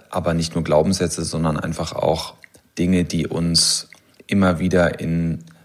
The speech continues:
Verhaltensmuster treiben. Also nicht Glaubenssätze nur, sondern Verhaltensmuster. Und,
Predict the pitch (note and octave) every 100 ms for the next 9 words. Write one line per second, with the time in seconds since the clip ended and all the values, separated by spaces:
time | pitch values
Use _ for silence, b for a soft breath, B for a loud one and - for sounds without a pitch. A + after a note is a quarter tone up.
0 | _ - F#2 - G#2 A#2 - E2 - -
1 | - - _ - E2+ - - - - -
2 | - - D#2 F2 E2+ - C2 E2+ A#2+ A#2
3 | - G2+ G2+ G2 G2 G2 F#2+ F2+ E2 D#2+
4 | - - E2+ D#2 - - E2 - - -
5 | B B B B B B _ F#2 F2 E2
6 | -